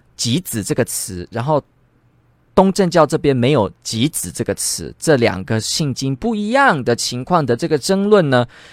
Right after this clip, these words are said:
其实你要知道，这说法已经，呃，不是问题了。今天，呃，东正教的神学家跟天主教的神学家频繁的交流，跟对这个问题早就研究很久了。其实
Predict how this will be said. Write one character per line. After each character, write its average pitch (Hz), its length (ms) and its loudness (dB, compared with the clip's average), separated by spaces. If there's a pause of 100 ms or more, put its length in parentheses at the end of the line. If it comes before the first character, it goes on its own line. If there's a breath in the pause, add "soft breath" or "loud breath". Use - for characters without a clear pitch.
(160 loud breath)
其 135 160 -6
实 135 140 -4
你 117 100 -2
要 120 140 0
知 135 120 -8
道， 123 160 0
这 135 140 -4
说 139 180 -4
法 87 200 -4
已 90 40 -10
经， 113 380 -4 (240 soft breath)
呃， 92 340 -4 (200)
不 120 100 -2
是 143 140 -4
问 131 240 2
题 85 260 -10
了。 87 220 -4 (280 soft breath)
今 214 220 -4
天， 208 420 0
呃， 131 160 2 (1300)
东 196 140 4
正 180 140 0
教 175 120 4
的 139 60 2
神 135 180 -2
学 131 80 -2
家 131 140 2
跟 139 120 -2
天 143 140 -2
主 143 40 -2
教 139 120 0
的 123 80 0
神 131 140 -8
学 120 100 -6
家 120 140 -2
频 120 220 -6
繁 123 140 -2
的 110 100 -2
交 120 240 2
流， 104 140 2
跟 143 200 -2
对 220 160 4
这 180 120 2
个 175 60 -2
问 180 140 2
题 143 80 -4
早 - 140 -2
就 220 100 -2
研 139 180 -2
究 165 100 0
很 127 180 -4
久 101 280 2
了。 92 140 -4
其 156 160 -6
实 127 280 -2